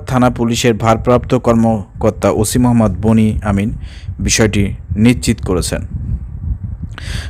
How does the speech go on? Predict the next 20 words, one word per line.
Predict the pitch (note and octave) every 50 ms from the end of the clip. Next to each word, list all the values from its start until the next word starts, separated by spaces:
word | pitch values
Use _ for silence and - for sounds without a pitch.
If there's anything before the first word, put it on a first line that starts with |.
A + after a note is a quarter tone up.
| -
শনিবার | - - C#3+ D3+ E3 D#3 D3+ C3+ D3
ষোলোই | E3 - - C3 A#2+ B2 A#2
আগস্ট | A2 G#2 A#2 D#3+ F3 - - - - - - - - - - - -
নেসারাবাদ | G#2 G#2+ A#2+ B2+ - D3 C#3 C#3+ D3+ D3 - -
উপজেলার | A#2+ A2+ B2 B2+ A#2 B2+ B2 B2+ C3 C3+ - - - - - - - -
সমুদায়গাঠি | - - C3 B2+ C3+ C3+ C#3+ C#3+ C3 C3 B2+ - - - C#3
ইউনিয়নে | A#2+ B2 B2 B2 B2 A#2+ A#2 A#2 A2+ C#3 - - - - - - - - -
বাংলাদেশ | G2+ A2 A#2 A#2 A#2 A2+ A2+ A2+
জামাত | G#2 A2 A2+ A2+ A#2 A2+
ইসলামী | A#2 - C3+ B2+ B2+
শ্রমিক | B2 - - C3+ C#3 D3 D#3+ D3+ -
কল্যাণ | - D3 C#3 C3+ C3 B2 A#2
ফেডারেশনের | - - A2 A#2 A#2 A2+ - B2 A#2+ A#2
সভাপতি | - A2+ A2 A2 G#2 A2 G#2+ A#2
মোহাম্মদ | G#2+ G#2+ G#2+ G#2+ G#2+ G#2 G#2 -
আব্দুর | - G#2+ A2 A2+ B2 C#3+ C3
রহমান | B2+ B2 A#2+ A2+ A2+ D#3 - - - - - - - - - -
ডাকযোগে | G2 G#2+ A#2 A#2 A#2 A#2+ A#2 A2+ B2 A#2 G#2 G#2+ A#2 D3 - - - - - - - -
একটি | A#2 A2 - - A2 G#2+ G#2 G2 - - - -
রেজিস্ট্রিকৃত | - G2+ A2+ A#2+ B2+ C#3 D3+ D#3 - - - E3+ D#3+ - D3 C3 - G#2+ A2